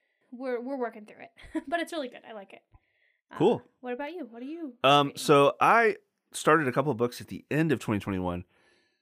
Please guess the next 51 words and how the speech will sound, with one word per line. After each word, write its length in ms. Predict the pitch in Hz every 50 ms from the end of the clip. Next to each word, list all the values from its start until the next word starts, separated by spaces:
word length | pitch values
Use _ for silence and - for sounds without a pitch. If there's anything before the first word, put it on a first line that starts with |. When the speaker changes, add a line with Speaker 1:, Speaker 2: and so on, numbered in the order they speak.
| _ _ _ _ _ _ -
Speaker 2:
kind 180 | - 127 110 107
of 140 | 101 110 120
got 180 | 131 131 147
away 140 | 135 135 131
from 180 | 123 135 117 113
them 140 | 113 107
to 120 | - - 98
read 220 | 98 107 113 -
some 120 | - 110 101
stuff 340 | - - 104 98 95 - - - - _ _ _ _ _ _ -
and 220 | 98 95 90 90
get 160 | 98 101 - -
ready, 380 | 98 95 98 98 98 98 95
kind 200 | - - 98 90
of 140 | 85 - _
prepped 260 | - 113 107 - - -
for, 280 | - - 82 78 - _
for 160 | _ - 80 64
this. 520 | - - 156 - - - - - - - _ _ _ _ _ _ _ _ -
And 160 | 107 98 92
so 140 | - 107 92
I, 80 | 92
and 200 | 92 - 101 92
now 140 | 95 98 101 101
I 60 | 92
kind 220 | - - 101 95
of 80 | 87 85
went 200 | 95 101 - 90
back 240 | 104 98 98 - 113
around. 300 | 104 98 90 87 90 -
So 120 | - 95
I 40 | 92
went 160 | 101 117 117
back 340 | 123 120 123 120 - - _ _ _ _ _ _ _ _ _ _ _ _ _ _ -
and 140 | 110 107 104
I 240 | 98 98 95 92
finished 500 | 92 - - 123 120 120 117 110 - -
The 80 | - 120
Godfather. 640 | 110 110 110 110 - 117 110 107 107 113 113 - _ -
I 40 | 101
was 60 | 92
about 180 | 95 101 90 90
halfway 400 | - 101 95 95 - - 104 104
through 180 | - - 127 120
Speaker 1:
And 80 | 117
Speaker 2:
that. 120 | 98 90 92
Speaker 1:
that's 180 | - - - -
your 80 | 285
second 300 | - 294 277 285 233 208 202
read, 160 | 208 220 -
right? 260 | 214 214 240 269